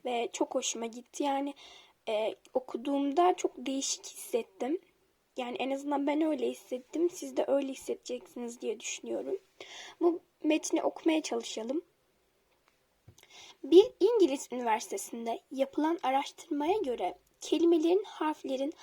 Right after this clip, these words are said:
hangi sırada yazıldıkları önemli değilmiş. Önemli olan birinci ve sonuncu harflerin yerinde olmasıymış. Aradaki harflerin sırası karışık olsa da okunuyormuş. Çünkü kelimelerin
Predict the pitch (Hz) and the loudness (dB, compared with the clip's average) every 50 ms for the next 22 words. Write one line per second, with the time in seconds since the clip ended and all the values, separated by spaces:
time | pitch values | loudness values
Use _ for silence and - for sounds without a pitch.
0 | - - - - - - - 466 539 587 571 523 - - 392 392 311 269 269 277 | -20 -20 -20 -16 -12 -2 0 0 2 2 2 0 0 2 2 2 4 6 4 4
1 | 262 233 240 247 240 233 240 - _ 208 214 - - - - - 254 254 247 233 | 2 0 -4 -6 -6 -8 -10 -8 _ -6 -2 -2 -4 -4 -2 -4 -4 -2 -2 -4
2 | 240 254 277 294 226 240 233 196 370 - - - - - - _ _ _ - - | -2 -2 -4 -4 -4 -2 -2 -2 -2 -4 -8 -16 -16 -16 -16 _ _ _ -20 -20
3 | - - _ - 247 233 240 226 226 247 262 302 403 466 403 320 277 285 302 - | -20 -14 _ -6 -4 -2 -2 -2 -2 2 4 4 6 6 6 6 6 4 0 -4
4 | _ _ _ - 233 226 226 233 240 302 403 480 508 494 - - 254 240 233 233 | _ _ _ -14 -12 -10 -10 -2 2 4 6 6 4 2 0 -4 -6 -4 -4 -6
5 | 220 233 226 - 226 220 - - - - 196 226 285 330 - _ - 294 269 262 | -6 -8 -6 -4 -6 -6 -6 -6 -6 -4 -4 -4 -6 -10 -8 _ -2 -2 0 -2
6 | 254 247 233 220 220 196 190 196 - - - - - - - - - - - - | -2 -2 -2 -2 -2 -2 -4 -4 -6 -10 -10 -12 -12 -12 -14 -14 -16 -18 -20 -20
7 | - - - - - 285 285 311 277 - 349 359 - - 453 427 381 359 - 277 | -20 -18 -18 -2 2 4 4 4 6 4 4 2 4 4 6 6 6 6 6 2
8 | 247 240 240 - - - 226 233 240 - - 285 302 - _ _ _ - - - | 0 0 -4 -8 -8 -6 -6 -6 -6 -6 -6 -6 -6 -8 _ _ _ -6 0 2
9 | 349 359 - - - - - 285 320 330 - - 392 381 359 381 392 - _ - | 4 4 2 0 -2 2 2 4 4 2 2 2 4 4 4 4 2 -2 _ -4
10 | 285 277 - - 269 247 226 208 196 - - - - - - _ _ _ _ _ | -4 -4 -4 -6 -4 -4 -4 -4 -6 -8 -10 -14 -16 -16 -18 _ _ _ _ _
11 | - - - 262 247 - - - - - 254 240 233 240 226 226 262 277 302 | -4 -2 -2 -2 -2 -4 -8 -10 -6 -6 -4 -4 -4 -4 -6 -6 -6 -8 -8